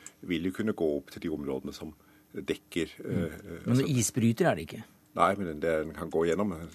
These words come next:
Speaker 1: Tykt nok is til å kunne
Speaker 2: Mm.
Speaker 1: gå, gå dit hvor blant annet, eh, Kystvakten har vært. Så, eh, selve prioriteringen av de forskjellige fagområdene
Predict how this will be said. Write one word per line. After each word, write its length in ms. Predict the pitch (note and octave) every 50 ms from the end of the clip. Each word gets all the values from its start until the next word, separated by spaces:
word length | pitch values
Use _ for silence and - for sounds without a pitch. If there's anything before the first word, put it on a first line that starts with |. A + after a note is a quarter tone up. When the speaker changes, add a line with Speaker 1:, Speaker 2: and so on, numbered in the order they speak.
| - -
Speaker 1:
Tykt 240 | - F#2+ - - -
nok 160 | G#2 - F#2
is 220 | D#2+ D#2+ - -
til 140 | - D2+ D2
å 40 | -
kunne 180 | - F#2 - D#2
Speaker 2:
Mm. 40 | D#2
Speaker 1:
gå, 80 | D#2 D2
gå 220 | D2 D2 D2 C#2+
dit 200 | - C#2 C#2 -
hvor 220 | - D#2 D2+ D2 C#2 C#2+ C#2 - - - - - - _ -
blant 160 | D#2 C#2 C2
annet, 400 | C2 B1 B1+ - - - - -
eh, 240 | D2+ C#2 C2+ C2+ C#2 -
Kystvakten 560 | - - - - - - D#2 - - - G#2
har 180 | G2 G2+ G2
vært. 240 | - - _ - - - - - - - - - _ -
Så, 320 | - F#2 F2 E2+ E2 D2 - - - - - _ -
eh, 300 | F2 E2 D#2 D#2 D2 - - - - -
selve 400 | - - - F#2 F2+ G2 G2 - - - _ _ _ - _
prioriteringen 840 | - - F#2+ F2+ F#2+ G#2 - - - F2 D2 D2+ E2+ F#2+ A2 A#2 A#2
av 60 | G2
de 80 | G#2 G2
forskjellige 320 | - - G2+ E2+ F#2+ G2+
fagområdene 720 | - - G2+ E2+ C#2+ C#2 C#2+ - D#2 E2+ F#2+ A#2+ D3+ F3+